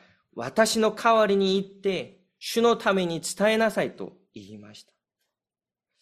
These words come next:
皆さんならどう反応するのでしょうか？「エレミヤよ、今まであなたが二十三年間語っても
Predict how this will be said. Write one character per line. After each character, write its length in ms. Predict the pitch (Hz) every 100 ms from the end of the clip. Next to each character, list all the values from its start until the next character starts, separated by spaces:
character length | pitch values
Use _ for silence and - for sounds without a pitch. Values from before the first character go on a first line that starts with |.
| _ _ -
皆 220 | 156 196
さ 180 | 214 202
ん 80 |
な 100 | 185
ら 220 | 151 147 131
ど 540 | 143 151 160 165 156
う 60 | -
反 320 | - 139 139
応 240 | 131 127 -
す 160 | -
る 120 | 113 113
の 120 | 110
で 120 | 104
し 160 | - -
ょ 60 |
う 0 |
か？ 160 | _ _ _ _ _ _ _ _ 120
「エ 80 |
レ 140 | 135 208
ミ 80 | 208
ヤ 120 | 175
よ、 220 | 147 120 _ _ _ _ _
今 280 | 131 165 262
ま 140 | 262 247
で 100 | 190
あ 100 | 165
な 120 | 247
た 180 | 247 220
が 100 | 196
二 140 | 190
十 100 | 214
三 340 | - 247 262 254
年 180 | 247
間 220 | 226 214 196
語 300 | - - 269
っ 120 | 269
て 120 | 208
も 200 | 185 147